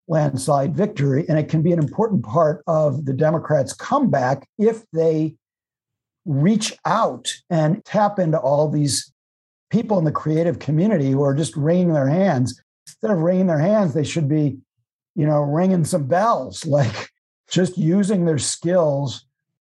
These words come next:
to come up with a bunch of stuff. And the good news here is that you don't have to put a lot of money behind these ads and put them on T V. You just see which ones go viral. You just put out a whole bunch of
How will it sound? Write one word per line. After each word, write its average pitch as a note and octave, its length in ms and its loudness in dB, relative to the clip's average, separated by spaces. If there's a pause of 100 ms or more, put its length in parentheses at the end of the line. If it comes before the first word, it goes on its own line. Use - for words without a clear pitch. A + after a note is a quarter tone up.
(240)
to E3 80 0
come F3+ 240 0
up F#3 160 2
with E3+ 100 -2
a D3+ 40 0
bunch D#3 260 -2
of D3+ 60 -4
stuff. E3+ 360 0
And E3+ 140 2
the E3 60 2
good G#3+ 320 -2
news A3+ 360 0
here D3+ 380 0
is D3+ 160 -2
that D#3 240 0
you D#3+ 140 0
don't A3+ 320 0
have A3+ 180 0
to F3 80 0
put - 240 -6
a E3+ 60 2
lot D#3 180 2
of C#3+ 80 -2
money D3+ 320 0
behind C#3 500 0
these C3 240 -2
ads C#3 400 -2 (400)
and C3 140 -2
put F3 160 0
them D3 100 0
on C3+ 200 0
T D#3 240 -2
V. D3+ 300 0
You A3 120 0
just E3 400 -2 (320)
see A3 300 0
which G#3+ 260 -2
ones E3 240 0
go D3 220 0
viral. D3+ 580 0
You C3 60 0
just C#3+ 280 -2 (880)
put A3 140 0
out D#3+ 260 2
a C3 60 -2
whole B3 540 0
bunch E3+ 360 -2
of C3+ 240 0